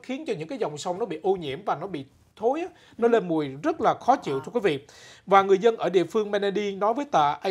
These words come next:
Speaker 1: F P rằng là cái lượng cá chết năm nay nó tồi tệ hơn những năm trước rất là nhiều. Và tác động môi trường là không thể nào mà đo lường được. Những cái con cá chết này thuộc nhiều loài như là cá trích xương, rồi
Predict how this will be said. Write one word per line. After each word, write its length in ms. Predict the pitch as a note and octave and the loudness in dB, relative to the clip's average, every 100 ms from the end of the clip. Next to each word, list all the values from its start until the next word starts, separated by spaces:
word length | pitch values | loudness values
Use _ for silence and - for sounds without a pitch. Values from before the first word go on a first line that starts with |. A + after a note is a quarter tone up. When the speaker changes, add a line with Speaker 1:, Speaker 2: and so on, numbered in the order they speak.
| F#3 | -2
Speaker 1:
F 120 | C#4 D4 | -2 -4
P 200 | G3+ G3+ | -4 0
rằng 180 | E3+ D#3 | 2 2
là 120 | D3 | 0
cái 180 | C3 C#4 | -2 -4
lượng 160 | F#3+ C3+ | -4 -4
cá 120 | A3 | -4
chết 300 | A3 C#4+ D4+ | -4 -6 -4
năm 160 | G3 F#3+ | -6 -4
nay 160 | F3 | -4
nó 80 | E3+ - | -6 -4
tồi 260 | - E3 E3 | 2 2 2
tệ 180 | E3 D3+ | 0 -2
hơn 200 | F3+ F#3 | -4 -10
những 100 | D#3 | -8
năm 160 | G#3 F3 | -8 -8
trước 140 | C#4+ C#4+ | -10 -6
rất 200 | D#4 E4+ | -6 -4
là 60 | F3 | -6
nhiều. 280 | D#3+ D#3 C3+ - - - - - | 0 0 -2 -10 -20 -20 -20 2
Và 140 | F#3 | 4
tác 220 | F3 D4+ | 4 2
động 180 | B3+ D#3 | 2 2
môi 120 | F#3 | 2
trường 240 | F#3 E3 D#3 | 0 -2 0
là 100 | D3+ | -2
không 280 | - C#4 C4+ | -2 -4 -2
thể 200 | D3 E3 | -6 -4
nào 200 | G3+ D3 | -4 -4
mà 100 | C#3+ | 4
đo 200 | F3 F3 | 6 6
lường 220 | D3+ C#3+ | 4 0
được. 140 | D#3+ D#3 - - - - | 0 -2 -16 -20 -16 -6
Những 160 | E3+ | -4
cái 120 | D4+ B3+ | -2 0
con 140 | A3+ | 2
cá 80 | A#3+ | 2
chết 280 | A#3+ C4+ G3+ | 0 -2 0
này 180 | D#3+ D#3 | -4 -4
thuộc 240 | E3+ E3 | -6 -4
nhiều 280 | F#3+ E3+ D#3+ | -4 0 2
loài 260 | E3+ E3 D#3 | 6 4 4
như 140 | G#3 | 2
là 200 | F#3 C#3+ | 4 4
cá 200 | A#2+ A#3+ - | 2 -4 -2
trích 220 | D#4+ D#4+ | -6 -6
xương, 420 | - C4 C4 C4 - - - - - | -4 2 2 0 -6 -20 -20 -16 4
rồi 280 | F3+ D#3 | 6 6